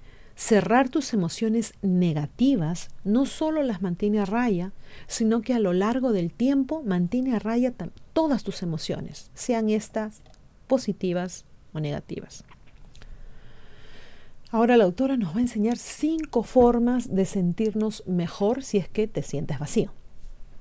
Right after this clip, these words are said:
Personalmente, nos dice, me siento vacía cuando no me permito experimentar mis emociones, tanto buenas como malas. Y también cuando estoy desconectada espiritualmente. Pero la causa de tu vacío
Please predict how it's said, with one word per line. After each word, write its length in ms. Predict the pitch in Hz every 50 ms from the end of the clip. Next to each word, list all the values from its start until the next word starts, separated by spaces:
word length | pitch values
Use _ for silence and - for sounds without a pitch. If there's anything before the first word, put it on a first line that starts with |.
| - - - - - - - - - - -
Personalmente, 720 | - 190 - - 190 202 226 240 247 254 269 262 240 202
nos 140 | 160 165 156
dice, 320 | 170 180 175 - - 180 180
me 120 | 170 160
siento 360 | - - 208 196 180 - 214
vacía 420 | 196 175 165 - - 202 190 190 185
cuando 300 | - 185 175 165 156 156
no 120 | 170 180
me 120 | 196 202
permito 720 | 202 - - 170 160 165 160 170 180 214 254 277 - -
experimentar 720 | 165 - - - - 156 156 147 143 147 156 - 170 165 156
mis 180 | 156 160 -
emociones, 680 | - 151 143 147 - - 226 208 160 139 151 - - - - - - - - - - -
tanto 340 | - 170 165 170 - 175 170
buenas 420 | 180 190 190 196 196 214 208 -
como 280 | - - 165 156 143 139
malas. 420 | 139 139 - - 147 - - - - - - - - - - - - - - -
Y 120 | - 226
también 440 | - 285 277 269 233 226 226 226 226
cuando 240 | - 226 196 170 165
estoy 240 | - - 220 208 214
desconectada 840 | 208 202 - - - - 180 165 156 147 - - - 220 226 226 196
espiritualmente. 960 | 175 - - 170 160 156 - 175 170 165 165 175 175 160 156 156 - - - - - - - - - - - - - -
Pero 160 | - 185 180
la 160 | 165 160 151 156
causa 500 | - 185 180 180 185 - - 190 156 151
de 160 | 156 156 - - - - -
tu 180 | - 339 359 330
vacío 540 | 240 175 - - - 208 185 170 190 240